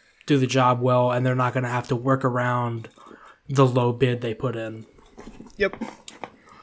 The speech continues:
Speaker 2: But that's off
Speaker 1: Um,
Speaker 2: topic. But still.
Speaker 1: Yeah. <laughs> Briefly before we wrap it up, I think we've said almost everything that we need to say. What do you want out of a season two for this?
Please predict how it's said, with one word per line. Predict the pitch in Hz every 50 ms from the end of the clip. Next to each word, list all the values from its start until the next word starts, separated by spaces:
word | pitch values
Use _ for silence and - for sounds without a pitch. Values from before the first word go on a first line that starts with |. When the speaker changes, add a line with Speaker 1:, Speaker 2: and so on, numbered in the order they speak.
| - - -
Speaker 2:
But | 196 -
that's | - - 151 147
off | 147 151 147 143 143 143
Speaker 1:
Um, |
Speaker 2:
topic. | 139 151 - - - 147 139 - _ - - - - - - - - - - -
But | - -
still. | - - 143
Speaker 1:
Yeah. | 120 110 104 - - - - - - - - - - - 214 185 - 196 180 -
<laughs> | -
Briefly | 147 196 214 247 226 240 240
before | 214 190 180 - - 190
we | 185 175
wrap | 165 165 160 156 156
it | 151 135 135
up, | 135 135 139 135 -
I | 143 131
think | 139 175 165 151
we've | 151 143 135
said | - 151 135 127
almost | 135 139 143 143 139 127 131 -
everything | 135 127 127 123 135 127 123
that | 123 127
we | 120 123
need | 120 120 120 117
to | 127 113
say. | - - 127 120 120 120 117 117 - - - - - - - _
What | 135 143 180
do | 208 214
you | 247 220
want | 160 151 147 147 147 147 127 139
out | 139 135 131
of | 127 127
a | 123
season | - - 147 135 117 123 117
two | - - 131 123 117
for | - - 120
this? | 113 117 117 117 - - - - - -